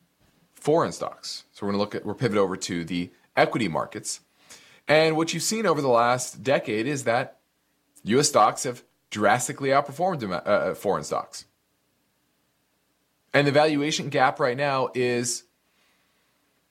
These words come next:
about fifty percent, meaning the P ratio on M S C I World X U S is at about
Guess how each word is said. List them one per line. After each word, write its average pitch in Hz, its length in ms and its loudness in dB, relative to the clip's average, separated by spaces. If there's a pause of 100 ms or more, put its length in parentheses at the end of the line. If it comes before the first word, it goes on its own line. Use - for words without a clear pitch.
(880)
about 143 260 2
fifty 165 240 -2
percent, 151 380 -2 (2500)
meaning 139 440 2 (1300)
the 127 100 0
P 180 220 -2
ratio 143 600 2
on 113 460 2
M 139 200 -2
S 151 120 0
C 135 160 0
I 127 120 4
World 110 420 -2
X - 540 0
U 120 280 2
S - 420 0 (640)
is 127 140 0
at 117 100 4
about 90 420 -2